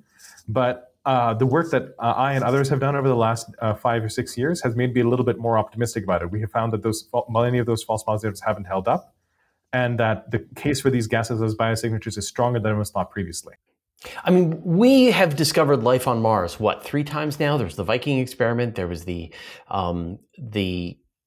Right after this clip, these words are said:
Speaker 2: Allen Hills meteorite, there was the discovery of methane on Mars, and then they all turned out to be inconclusive.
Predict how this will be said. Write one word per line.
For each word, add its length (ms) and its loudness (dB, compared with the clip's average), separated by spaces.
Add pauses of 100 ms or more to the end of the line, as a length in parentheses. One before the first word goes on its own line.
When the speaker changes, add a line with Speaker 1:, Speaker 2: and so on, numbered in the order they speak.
(120)
Speaker 2:
Allen 200 0
Hills 280 2
meteorite, 680 2
there 220 4
was 320 0
the 80 -4
discovery 400 -2
of 80 -4
methane 340 0
on 120 -2
Mars, 300 0
and 240 0
then 260 2
they 160 4
all 160 4
turned 260 -2
out 180 2
to 100 -4
be 380 -4
inconclusive. 800 -4